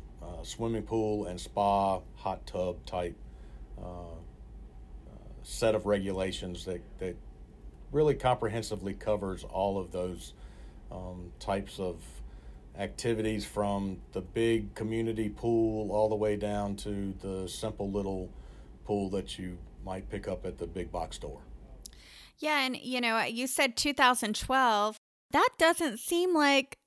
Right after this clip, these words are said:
Speaker 2: a very, uh, old code at all when you think about how long we've had building codes in place, both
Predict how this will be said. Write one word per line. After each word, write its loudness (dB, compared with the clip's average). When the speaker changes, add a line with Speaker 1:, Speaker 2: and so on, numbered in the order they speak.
Speaker 2:
a 8
very, 4
uh, 4
old 4
code 4
at 6
all 8
when 0
you -2
think -4
about 4
how 8
long 2
we've -2
had 2
building 0
codes -4
in -4
place, -4
both -2